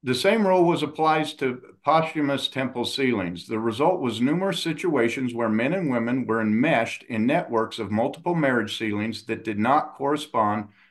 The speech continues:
to mortal family structures, including even polygamous households. So,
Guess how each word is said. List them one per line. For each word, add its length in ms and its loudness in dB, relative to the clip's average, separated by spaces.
to 80 -6
mortal 360 2
family 420 -2
structures, 720 -4
including 640 -2
even 240 -2
polygamous 540 -4
households. 600 -6
So, 460 2